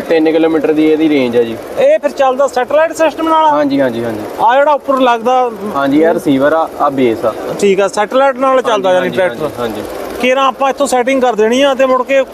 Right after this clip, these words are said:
Speaker 2: ਆਪੇ ਹੀ ਟਰੈਕਟਰ ਨੇ ਚੱਲੀ ਜਾਣਾ।
Speaker 1: ਹਾਂਜੀ, ਹਾਂਜੀ।
Speaker 2: ਡਰਾਈਵਰ ਨੂੰ ਬੈਠਣ ਦੀ ਉੱਪਰ ਲੋੜ ਨਹੀਂ ਹੈਗੀ।
Speaker 1: ਹਾਂਜੀ, ਡਰਾਈਵਰ ਬੈਠੂਗਾ ਜੀ, ਜਿੱਦਾਂ ਆਪਾਂ ਮਤਲਬ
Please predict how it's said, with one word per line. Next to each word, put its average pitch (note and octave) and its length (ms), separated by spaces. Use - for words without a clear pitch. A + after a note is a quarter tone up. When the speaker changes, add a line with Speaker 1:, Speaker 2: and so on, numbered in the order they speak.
Speaker 2:
ਆਪੇ A3+ 220
ਹੀ C4+ 60
ਟਰੈਕਟਰ A#3+ 260
ਨੇ B3 80
ਚੱਲੀ G3+ 200
ਜਾਣਾ। D3+ 220
Speaker 1:
ਹਾਂਜੀ, A#2 120
ਹਾਂਜੀ। G#2+ 200
Speaker 2:
ਡਰਾਈਵਰ A3+ 300
ਨੂੰ C4 120
ਬੈਠਣ B3+ 260
ਦੀ C#4 80
ਉੱਪਰ C4 200
ਲੋੜ A3+ 260
ਨਹੀਂ G3 120
ਹੈਗੀ। E3 200
Speaker 1:
ਹਾਂਜੀ, E3+ 240
ਡਰਾਈਵਰ F#3 360
ਬੈਠੂਗਾ F3 400
ਜੀ, F3+ 80
ਜਿੱਦਾਂ E3+ 240
ਆਪਾਂ E3+ 480
ਮਤਲਬ D3+ 360